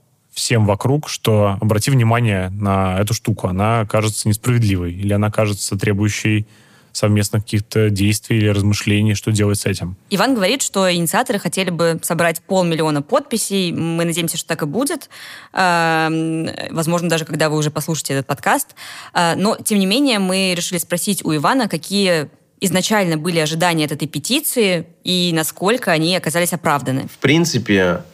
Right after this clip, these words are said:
Speaker 3: эта петиция уже превзошла все ожидания. Поразительный набор организаций, которые подписали эту петицию. Мне кажется, еще никогда в истории России Н К О,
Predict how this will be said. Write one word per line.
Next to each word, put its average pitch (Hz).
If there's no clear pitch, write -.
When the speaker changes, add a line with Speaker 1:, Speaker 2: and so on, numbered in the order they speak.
Speaker 3:
эта 131
петиция 104
уже 98
превзошла 95
все 95
ожидания. 85
Поразительный 107
набор 104
организаций, 101
которые 95
подписали -
эту 80
петицию. -
Мне 110
кажется, 113
еще 104
никогда 101
в 87
истории 92
России 107
Н 110
К 120
О, 98